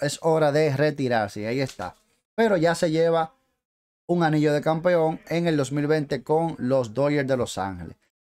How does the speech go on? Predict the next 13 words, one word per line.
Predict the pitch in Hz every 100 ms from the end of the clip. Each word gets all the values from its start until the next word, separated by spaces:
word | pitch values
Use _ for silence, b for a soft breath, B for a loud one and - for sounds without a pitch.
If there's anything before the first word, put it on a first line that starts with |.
| _ _
Vamos | 175 240 247
a | 220
pasar | 208 - 151 107 - - _ _ _ _ _ _ _ - - b b _
con | 185 214
la | 196
siguiente | 170 160 175 180
información | 175 170 160 131 127 117
y |
vamos | 123 165 170
a |
hablar | 160 165 165 160 -
de | 117 120
Carlos | - 156 165 165 165 156 -